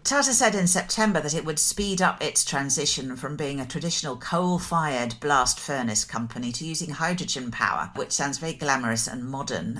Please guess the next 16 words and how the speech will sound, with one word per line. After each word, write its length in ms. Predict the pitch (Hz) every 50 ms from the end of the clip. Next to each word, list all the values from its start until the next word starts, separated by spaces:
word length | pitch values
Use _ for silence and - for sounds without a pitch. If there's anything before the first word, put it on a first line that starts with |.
| - -
Uh, 300 | 151 139 139 135 139 - -
and 240 | 156 151 151 151 151
the 200 | - - 143 143
director, 420 | - 156 139 147 165 - - -
Hans 300 | 139 135 143 143 139 -
van 100 | - 117
den 80 | 127 120
Berg, 300 | 113 143 123 117 113 -
said 160 | - 143 123
at 80 | 120 -
the 60 | -
time 300 | - - - 127 131 131
the 60 | 131
company 500 | 127 - - 135 139 139 - 127 120 131
would 140 | 123 127 -
undergo 560 | - 143 143 135 135 123 123 123 120 120 117